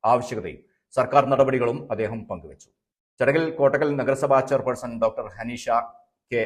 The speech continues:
അധ്യക്ഷയായിരുന്നു. വിദ്യാഭ്യാസ സ്റ്റാൻഡിംഗ് കമ്മിറ്റി ചെയർമാൻ പാറോളി റംല ടീച്ചർ സ്വാഗതം പറഞ്ഞ ചടങ്ങിൽ സരൾ ടീച്ചർ, റസാഖ് ആലമ്പാട്ടിൽ, സെലീന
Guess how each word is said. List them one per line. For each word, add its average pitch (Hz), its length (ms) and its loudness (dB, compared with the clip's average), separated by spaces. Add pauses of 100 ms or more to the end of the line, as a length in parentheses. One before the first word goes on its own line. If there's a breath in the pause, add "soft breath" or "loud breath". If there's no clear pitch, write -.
(140)
അധ്യക്ഷയായിരുന്നു. 82 680 -12 (440)
വിദ്യാഭ്യാസ 110 380 -4 (100)
സ്റ്റാൻഡിംഗ് 113 300 -4
കമ്മിറ്റി 113 320 -6
ചെയർമാൻ 113 340 -2 (400)
പാറോളി 117 380 2 (260)
റംല 117 300 0
ടീച്ചർ 131 240 -2 (100)
സ്വാഗതം 113 340 -2
പറഞ്ഞ 110 280 -2
ചടങ്ങിൽ 95 260 -4 (760)
സരൾ 139 200 4 (140)
ടീച്ചർ, 143 240 2 (380)
റസാഖ് 139 360 0 (400)
ആലമ്പാട്ടിൽ, 127 480 2 (540)
സെലീന 131 260 0